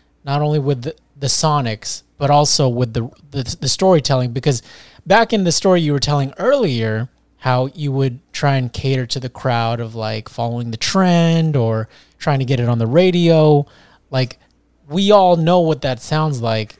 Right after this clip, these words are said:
And it, I think there's something to be said for being a little bit more courageous in just stepping into your own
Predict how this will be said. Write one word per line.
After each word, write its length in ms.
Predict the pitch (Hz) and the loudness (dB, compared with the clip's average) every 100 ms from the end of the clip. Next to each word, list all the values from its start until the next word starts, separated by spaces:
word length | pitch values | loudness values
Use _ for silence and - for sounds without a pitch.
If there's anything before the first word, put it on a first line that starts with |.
| _ | _
And 160 | - 135 | -6 -2
it, 160 | 143 - - | -4 -6 -6
I 160 | 156 | -4
think 240 | 139 170 143 | -2 -2 0
there's 320 | 139 123 120 - | 0 0 -2 -4
something 560 | - 160 147 160 143 131 | -2 -2 -2 -2 -2 -2
to 140 | 139 | -6
be 120 | 127 | -6
said 360 | 123 - 127 120 | -6 -4 -4 -6
for 500 | - 135 127 120 117 _ _ _ _ | -12 -8 -4 -4 -6 _ _ _ _
being 260 | 151 147 143 | -6 -4 -2
a 60 | |
little 240 | 135 135 135 | -4 -2 -4
bit 160 | 127 123 | -6 -8
more 680 | 123 123 123 123 123 120 - _ _ _ _ _ | -6 -4 -4 -2 -4 -6 -10 _ _ _ _ _
courageous 1000 | - - 160 160 196 165 127 123 120 - - _ | -10 -2 2 2 2 -2 -2 -2 -2 -4 -8 _
in 380 | 143 135 131 139 151 | -2 0 0 -4 -6
just 400 | 135 139 - - | -2 -2 -2 -4
stepping 560 | - - 151 - 151 | -4 0 -2 -2 -6
into 360 | 151 147 135 143 | -4 -6 -4 -4
your 200 | 131 139 | -4 -4
own 580 | 156 147 147 143 139 | -4 -2 -2 -2 -4